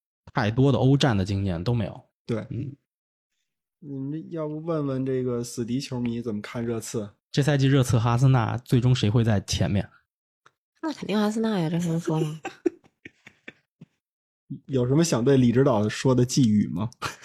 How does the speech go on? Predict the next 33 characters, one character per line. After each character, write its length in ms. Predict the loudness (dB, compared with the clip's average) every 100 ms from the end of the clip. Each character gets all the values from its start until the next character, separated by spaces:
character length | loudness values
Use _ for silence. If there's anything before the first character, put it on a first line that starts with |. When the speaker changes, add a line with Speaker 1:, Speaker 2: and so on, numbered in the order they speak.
| 0
Speaker 1:
寄 240 | 4 6
语？ 100 | 6 2 -10 -4 -4 -4 -20 _ _ _ _ -20
Speaker 3:
那， 160 | -16 -14
那 180 | -8 -6
没 200 | -2 -2
有 100 | -2
啊， 200 | -4 -8 -10
肯 180 | -12 -6
定 100 | -2
在 140 | -2 -4
你 60 |
们 80 | -6
前 180 | -8 -4
面。 160 | -6 -6 _ -20 _ -20 0 2 4 0
Speaker 2:
<laughs> 760 | 0 -10 -20 -18 -18 _ _ -2
现 180 | 2 4
在 100 | 2
这 220 | 4 4
一 80 | 6
轮 300 | 4 4 4
完 200 | 4 4
成 240 | 4 4
以 120 | 4
后， 260 | 2 2 4
应 140 | 6
该 120 | 6 6
热 200 | 6 4
刺 200 | 4 2
在 140 | 2
前 220 | 0 -4
面， 140 | -4 -6
是 120 | -8
吧？ 120 | -12